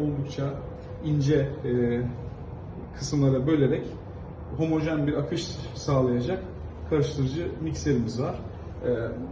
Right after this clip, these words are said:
bunu kaldırmak için, e, kazanımızı kaldırmak için bağlantı, askı bağlantılarımız, e, bulunuyor. Ve, e, ön tarafında da yine, e, hava basıncı oluşmasın diye içinde, e,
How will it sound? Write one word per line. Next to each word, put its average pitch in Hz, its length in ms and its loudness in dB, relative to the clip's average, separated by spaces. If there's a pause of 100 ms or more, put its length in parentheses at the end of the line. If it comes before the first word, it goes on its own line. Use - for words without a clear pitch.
(320)
bunu 190 220 -2
kaldırmak 180 520 4
için, 170 220 -4 (520)
e, 139 200 0
kazanımızı 165 540 2
kaldırmak 160 400 4
için 151 180 -2
bağlantı, 151 440 0
askı 147 440 0 (160)
bağlantılarımız, 135 840 2 (440)
e, 104 200 -4
bulunuyor. 117 400 -2 (420)
Ve, 170 260 4 (120)
e, 160 60 0 (220)
ön 151 260 0
tarafında 120 520 0
da 185 160 2 (400)
yine, 160 260 0 (300)
e, 156 40 -4 (380)
hava 156 400 2 (120)
basıncı 139 540 2 (180)
oluşmasın 131 580 -2
diye 110 220 0 (400)
içinde, - 400 -6 (580)
e, 123 60 -6